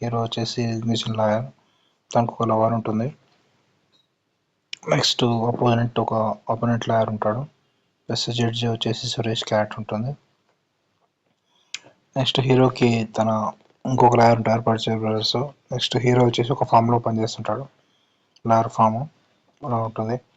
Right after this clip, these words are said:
నెక్స్ట్ ఇక్కడ స్టోరీ విషయానికి వస్తే, వీళ్ళకి ఒక కేసు వస్తుంది, రేప్ కేసు ఉంటుంది. రేప్ కేసు గురించి స్టోరీ మొత్తం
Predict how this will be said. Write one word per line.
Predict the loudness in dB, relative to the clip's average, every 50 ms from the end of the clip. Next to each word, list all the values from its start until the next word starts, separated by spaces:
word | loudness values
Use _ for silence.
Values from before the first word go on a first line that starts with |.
| _ _ _ _ -4
నెక్స్ట్ | -4 -2 -2 -2 -2 0 2 2
ఇక్కడ | 4 4 2 2 0 0
స్టోరీ | 0 -2 -2 0 0 2 2 2
విషయానికి | 2 2 2 0 -2 -2 -2 -4
వస్తే, | -6 -4 -2 0 0 0 -2 -6 _ _ _ _ _ _ _ _ _ _ _ _ _ _ _
వీళ్ళకి | -4 -4 -2
ఒక | -2 -4 0 0 2 2 2 -2 -4 _ _ -12 -12 -10 -10 -12 -14 -16 -20 -20 _ -20 _ _ -2
కేసు | 0 2 2 2 2
వస్తుంది, | 0 -2 -4 -6 -4 -4 -2 -2 -4 -4 -6 _ _ _ _ _ _ _ _ _ _ _ _ _ _ _ _ -6 -4 -2
రేప్ | 0 0 -2 -2 -2 0
కేసు | 0 0 0 0
ఉంటుంది. | -2 -4 -4 -4 -4 -4 -2 -2 -4 -6 -8 _ _ _ _ _ _ _ _ 0 0
రేప్ | 2 2 2 0 2 2
కేసు | 2 2 2 0 -2 -2
గురించి | -2 -2 -2 -2 -2
స్టోరీ | -2 0 -2 -4 -2 -2
మొత్తం | -2 -2 -4 -2 0 2 2 2 0 -4